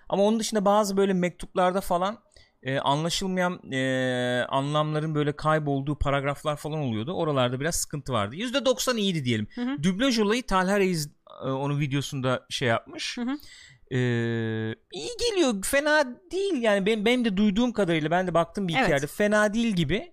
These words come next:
Speaker 1: gördüğüm kadarıyla. Ben kendi deneyimimden bir şey söyleyemem. Ama orijinalinin yerini tutmasının çok zor olduğunu söyleyebilirim. Nedenini açıklamaya çalışayım. Bu benim gördüğüm şimdiye kadar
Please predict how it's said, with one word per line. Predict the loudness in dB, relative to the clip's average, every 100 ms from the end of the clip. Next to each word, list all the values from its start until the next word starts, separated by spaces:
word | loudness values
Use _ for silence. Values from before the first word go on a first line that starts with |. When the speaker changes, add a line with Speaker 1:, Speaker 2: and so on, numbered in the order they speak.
| -4
Speaker 1:
gördüğüm | 2 2 2 0
kadarıyla. | 0 0 2 0 -2 -6 -14 -20 -20 -2
Ben | 0 0
kendi | 0 0 2
deneyimimden | 2 2 2 2 0 -2
bir |
şey | -6
söyleyemem. | -2 2 2 2 0 -4 -8 -20 -20 -20 -2
Ama | 2 4
orijinalinin | 6 4 4 2 2 2
yerini | 2 2 -2
tutmasının | -6 -8 -6 -4 -6
çok | -4 -2 0
zor | 2 2
olduğunu | 2 0
söyleyebilirim. | -4 2 2 4 2 2 -2 -4 -14 _ _ -2
Nedenini | 2 4 4 2 0
açıklamaya | -2 0 0 2 2
çalışayım. | 2 0 0 -2 -4 _ _
Bu | -4 0 2
benim | 2 4
gördüğüm | 4 6 4 2 -2
şimdiye | -2 0 0
kadar | 0 0